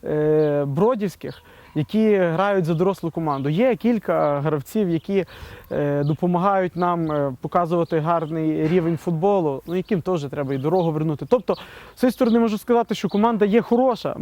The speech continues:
І минулий рік, е, ми в нашій першій лізі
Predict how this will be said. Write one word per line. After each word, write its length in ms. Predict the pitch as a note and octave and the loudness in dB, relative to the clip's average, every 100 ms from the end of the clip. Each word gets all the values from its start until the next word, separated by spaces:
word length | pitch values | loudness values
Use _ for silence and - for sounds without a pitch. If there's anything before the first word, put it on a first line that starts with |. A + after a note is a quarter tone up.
| D3+ - | -4 2
І 80 | |
минулий 380 | F3+ G#3+ B3+ A#3 | 4 4 4 4
рік, 320 | B3 C#4 - - - - - | 4 0 -2 -20 -20 -10 -2
е, 460 | D3+ D3+ D3+ D3+ | 0 2 2 2
ми 200 | E3+ A#3 | 4 2
в 80 | G3 | 2
нашій 300 | G#3+ G3+ F3 - | 0 0 -2 0
першій 340 | A3 - G#3 | 0 2 2
лізі 840 | G3 A3 F3 F#3 F3 E3 D#3+ E3+ | 4 2 2 0 0 0 -4 -6